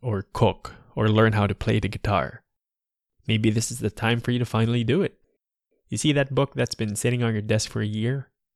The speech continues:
Maybe it's time to read it. You've probably been putting off doing something important before because of the apparent lack of time. So what's your excuse now?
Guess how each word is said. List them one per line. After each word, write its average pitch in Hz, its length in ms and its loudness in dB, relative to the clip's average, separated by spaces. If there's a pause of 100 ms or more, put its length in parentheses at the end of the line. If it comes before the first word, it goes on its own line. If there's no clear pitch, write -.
(640)
Maybe 107 200 -2
it's - 160 -2
time 110 220 0
to 101 80 -4
read 117 240 2
it. - 200 -8 (1600)
You've - 100 -10
probably 226 300 4
been 143 240 0
putting 151 260 0
off 139 180 -2
doing 123 220 0
something 120 360 -2
important 107 480 -2
before 107 380 -2
because 104 300 -2
of 110 100 -8
the - 80 -6
apparent 135 600 -2
lack 110 220 -2
of - 160 -8
time. - 480 -6 (1300)
So 139 180 -2
what's 147 240 0
your 143 80 0
excuse - 520 -2
now? 90 340 -4